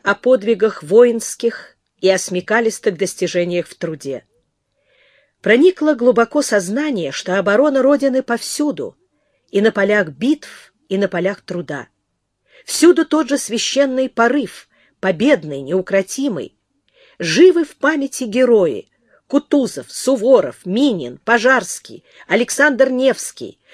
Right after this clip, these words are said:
сам Сергий Радонежский, великий наставник народа. Все, положившие жизнь свою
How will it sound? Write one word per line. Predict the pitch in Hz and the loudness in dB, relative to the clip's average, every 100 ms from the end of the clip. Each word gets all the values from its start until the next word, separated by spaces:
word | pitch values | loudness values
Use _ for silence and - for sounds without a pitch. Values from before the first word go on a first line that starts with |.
| - | -14
сам | - 254 294 | -2 0 2
Сергий | - 262 285 220 262 | -2 0 0 2 2
Радонежский, | 233 294 233 202 160 - - 113 - _ - - | 4 4 2 -2 -4 -10 -14 -16 -18 _ -20 -20
великий | 175 214 247 330 - 294 | -2 0 4 2 2 -2
наставник | 262 247 - 247 233 247 - | -2 -4 -2 -2 -2 -4 -2
народа. | 202 214 196 127 104 _ _ _ _ _ _ _ | 0 2 2 -2 -10 _ _ _ _ _ _ _
Все, | - - - 262 330 | -14 -10 -2 2 4
положившие | - - 180 185 190 254 - 180 170 | 2 -2 0 0 -2 -4 -4 -4 -4
жизнь | 151 185 311 277 254 | -2 -2 0 -2 -8
свою | - 226 220 214 | -4 -2 2 0